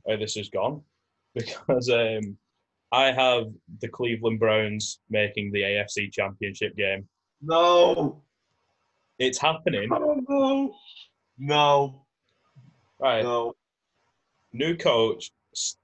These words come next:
Speaker 2: Kevin Stefanski, we think will be a good head coach.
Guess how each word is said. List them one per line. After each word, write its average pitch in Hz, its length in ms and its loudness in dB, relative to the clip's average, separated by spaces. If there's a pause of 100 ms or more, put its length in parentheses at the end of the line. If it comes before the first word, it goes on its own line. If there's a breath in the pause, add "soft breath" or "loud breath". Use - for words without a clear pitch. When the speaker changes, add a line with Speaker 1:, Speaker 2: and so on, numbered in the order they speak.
(160)
Speaker 2:
Kevin 143 220 0
Stefanski, 127 720 0 (840)
we 127 320 0 (240)
think 110 380 0 (140)
will 110 240 0
be 107 160 -2
a 104 60 0
good 101 200 -2
head 95 260 -4
coach. 90 460 -4